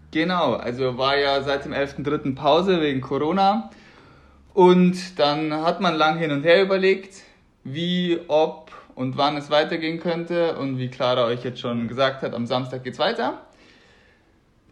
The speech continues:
Es sieht ein bisschen anders aus wie sonst in den Playoffs. Und zwar sind in jeder Conference die ersten vier Teams gesetzt.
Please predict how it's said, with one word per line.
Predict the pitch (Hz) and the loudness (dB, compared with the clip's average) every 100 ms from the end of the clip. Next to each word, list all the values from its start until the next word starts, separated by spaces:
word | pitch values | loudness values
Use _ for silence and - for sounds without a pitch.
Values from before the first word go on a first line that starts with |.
| _ _ _ - | _ _ _ -2
Es | 156 | -2
sieht | - 226 | 0 0
ein | 196 | 0
bisschen | 185 180 | 0 -2
anders | - 220 240 | -4 -2 -2
aus | 185 220 233 233 - - | -2 0 0 -4 -12 -6
wie | 190 190 190 190 190 190 - | -2 -2 -2 -2 -2 -4 -6
sonst | 160 175 233 - 196 | -4 -2 -2 -6 -6
in | 208 | -4
den | 208 | -2
Playoffs. | 220 214 226 240 - - _ _ _ _ _ _ _ _ _ | 0 -2 0 -4 -8 -20 _ _ _ _ _ _ _ _ _
Und | 156 143 | -8 -4
zwar | 160 156 | 0 0
sind | 160 165 | 0 -6
in | 143 147 | -6 -8
jeder | 147 156 160 | -4 -2 -2
Conference | - 160 160 147 147 | -4 -6 -6 -8 -8
die | - | -8
ersten | 127 139 - | -6 -6 -8
vier | 135 - 180 180 | -14 -4 -2 -2
Teams | - 180 175 - | -2 -4 -4 -6
gesetzt. | - 226 226 - - - | -6 -2 -2 -2 -12 -20